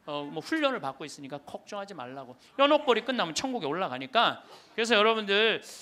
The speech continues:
이 우리가 예수, 마리아, 요셉만 외워도 연옥의 칠 년제가 감해진대요. 예수, 마리아, 요셉,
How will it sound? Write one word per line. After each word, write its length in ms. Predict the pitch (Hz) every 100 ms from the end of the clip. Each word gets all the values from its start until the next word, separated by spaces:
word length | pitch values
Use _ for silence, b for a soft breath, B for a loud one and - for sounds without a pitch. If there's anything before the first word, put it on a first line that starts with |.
| B _
이 180 | 180 185
우리가 480 | 160 233 220 196 170
예수, 360 | 208 240 262
마리아, 400 | 233 202 202 190
요셉만 560 | 165 202 285 294 302 277
외워도 460 | 165 156 147 214 147
연옥의 480 | 156 170 160 165
칠 240 | - - 349
년제가 340 | 320 190 131
감해진대요. 680 | 127 139 156 139 127 120 120 _ b b - - 165
예수, 320 | 170 190 202
마리아, 300 | 175 165 156
요셉, 360 | 151 - 147